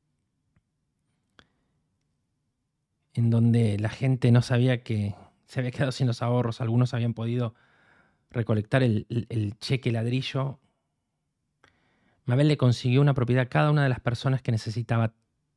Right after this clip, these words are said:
liquidar ese cheque. Le hizo hacer negocios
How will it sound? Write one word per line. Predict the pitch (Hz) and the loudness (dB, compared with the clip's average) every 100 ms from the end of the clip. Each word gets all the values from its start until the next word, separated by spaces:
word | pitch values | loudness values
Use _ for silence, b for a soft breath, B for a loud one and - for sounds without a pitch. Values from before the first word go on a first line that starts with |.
| _ _ _ _ _ _ _ _ _ _ _ _ _ _ _ _ | _ _ _ _ _ _ _ _ _ _ _ _ _ _ _ _
liquidar | 143 131 123 117 131 131 | -2 -2 0 0 2 4
ese | 113 - | 2 -4
cheque. | - 107 - - _ _ _ _ _ _ _ _ _ _ _ _ _ _ _ _ _ _ _ _ _ _ _ - - | -8 -8 -8 -18 _ _ _ _ _ _ _ _ _ _ _ _ _ _ _ _ _ _ _ _ _ _ _ -10 -4
Le | 147 | -2
hizo | 143 147 | -2 -4
hacer | - | -4
negocios | 135 127 139 - 135 | 0 0 0 -2 -4